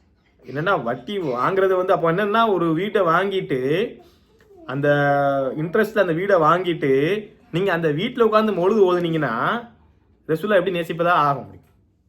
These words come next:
ஆக முடியாது. ரசூலா நேசிக்கிறதுனா என்னதுன்னா, நீங்க பின்பற்றதா ஆகணும்.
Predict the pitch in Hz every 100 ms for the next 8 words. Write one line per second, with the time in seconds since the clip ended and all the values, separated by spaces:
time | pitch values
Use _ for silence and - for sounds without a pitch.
0 | _ 139 175 165 165 127 117 139 180 175
1 | 165 180 190 185 165 185 190 185 185 175
2 | 175 214 180 175 160 208 214 214 202 175
3 | 160 147